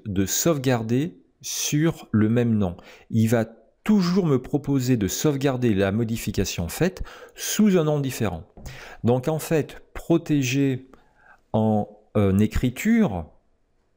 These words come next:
c'est uniquement valable si on est attentif au nom du document,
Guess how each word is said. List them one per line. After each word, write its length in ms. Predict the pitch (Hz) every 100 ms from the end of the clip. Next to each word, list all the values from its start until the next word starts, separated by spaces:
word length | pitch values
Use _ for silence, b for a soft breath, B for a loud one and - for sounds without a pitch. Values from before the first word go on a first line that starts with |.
| _ _ _ _ _
c'est 320 | - 123 -
uniquement 460 | 202 220 202 170 147
valable 500 | 123 120 170 196 -
si 300 | - - 165
on 120 | 151
est 120 | 123 -
attentif 520 | 139 127 - 208 -
au 60 |
nom 200 | 127 170
du 80 | 196
document, 480 | 165 170 - 127 120